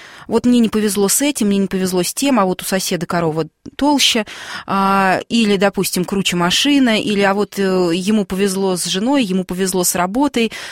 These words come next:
э, ему повезло с начальником, ему повезло с родителями, ему повезло с образованием, ему там с чем-то еще повезло. Мне в этом смысле не повезло. А, возможно, какая-то доля правды в этом и есть, но у меня всегда вопрос, а что мы делаем для того, чтобы нам повезло?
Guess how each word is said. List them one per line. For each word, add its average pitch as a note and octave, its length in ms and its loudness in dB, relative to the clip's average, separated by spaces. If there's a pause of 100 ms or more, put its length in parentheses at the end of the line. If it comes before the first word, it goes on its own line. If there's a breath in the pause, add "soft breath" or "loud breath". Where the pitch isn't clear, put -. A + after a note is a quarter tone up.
(140)
э, F3 240 2
ему G3 220 2
повезло F#3+ 420 0
с - 80 0
начальником, A#3+ 640 0
ему F#3+ 180 0
повезло F#3+ 300 -2
с F#3 140 -2
родителями, G#3 580 0
ему F#3 220 -2
повезло F#3+ 420 -2
с - 140 -4
образованием, F#3+ 640 0
ему F3+ 180 -2
там F#3 160 -4
с - 40 -8
чем-то F#3+ 200 -4
еще - 160 -6
повезло. A3 280 -2 (280 loud breath)
Мне G3+ 240 2
в B3+ 60 2
этом A#3+ 140 -2
смысле A3 300 -4
не G3+ 80 -2
повезло. G3+ 380 -4 (920 loud breath)
А, F3 360 0
возможно, A3 480 0
какая-то A#3+ 360 -4
доля G3+ 160 -2
правды G3 320 -4
в - 40 -2
этом F#3+ 220 -2
и G3 60 -2
есть, D4 340 -4
но G3+ 220 0
у - 20 0
меня A3 240 0
всегда G#3 340 -4
вопрос, A#3 520 -4
а E3+ 440 -2
что A#3 220 -2
мы A3+ 220 4
делаем D#3 440 -2
для D3 140 -6
того, A3 280 -2
чтобы E3+ 260 -6
нам F#3 180 -2
повезло? F3 520 -8